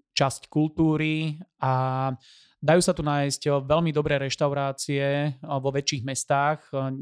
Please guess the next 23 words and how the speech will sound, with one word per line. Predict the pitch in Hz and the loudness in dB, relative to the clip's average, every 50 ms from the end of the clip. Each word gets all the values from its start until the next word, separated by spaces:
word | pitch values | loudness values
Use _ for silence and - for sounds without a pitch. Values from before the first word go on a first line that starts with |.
| 139 135 127 | -10 -12 -8
všade | - - 143 143 143 139 | -6 -4 -4 -2 -4 -4
nie, | 135 131 135 147 165 175 - _ _ _ _ - _ _ _ _ _ - | -6 -6 -4 -2 -2 -2 -2 _ _ _ _ -20 _ _ _ _ _ -4
ale | 151 139 143 143 | 0 0 2 2
dajú | 139 160 170 180 | 4 4 4 4
sa | 170 175 | 4 2
tu | 160 - 151 | -2 -2 -2
nájsť | 143 139 131 | -4 -4 -2
veľmi | 131 147 160 160 147 | -2 -2 -2 0 0
dobré | 147 139 143 139 131 | -2 -2 -2 -2 -4
reštaurácie, | 135 123 - 151 139 135 135 131 - - 135 | -4 -4 -2 -2 0 0 -2 -4 -6 -8 -10
ktoré | - - 143 139 135 | -8 -6 -6 -6 -6
ponúkajú | - 139 139 139 139 135 - - 139 131 131 131 135 135 135 131 135 135 135 135 127 - _ _ | -6 -6 -6 -6 -6 -6 -4 -2 0 0 0 0 0 -2 0 0 -2 -2 -2 -4 -6 -8 _ _
skutočne | - - - - 151 160 151 - - - 139 135 135 135 135 131 - _ _ _ _ _ _ | -6 -6 -2 -2 0 0 0 0 0 -4 -2 -2 -2 -2 -4 -6 -8 _ _ _ _ _ _
francúzsku | _ - 147 160 160 - - 151 - 156 135 | _ -2 0 0 2 0 -2 -4 -4 -6 -4
kuchyňu | - 139 - - 139 139 139 139 | -4 -4 -4 -4 -4 -4 -4 -4
na | 139 135 135 131 | -2 -2 -2 -2
veľmi | 131 127 135 151 151 | -2 -2 0 -2 -2
vysokej | 143 135 131 - 151 - 139 | -2 -2 -4 -6 -4 -4 -6
úrovni. | 135 131 143 165 180 165 175 175 180 175 - _ _ _ _ - _ _ _ | -6 -2 0 0 0 0 0 -2 -2 -4 -6 _ _ _ _ -20 _ _ _
Poprípade | - 160 165 - 175 165 - - 156 143 151 | 0 0 2 2 2 0 2 2 2 2 2
je | 147 143 135 | 0 0 0
to | - 151 | -2 -2
zmes | 139 127 147 143 139 143 143 135 - - | -4 -2 -2 -2 -2 -2 -2 -2 -2 0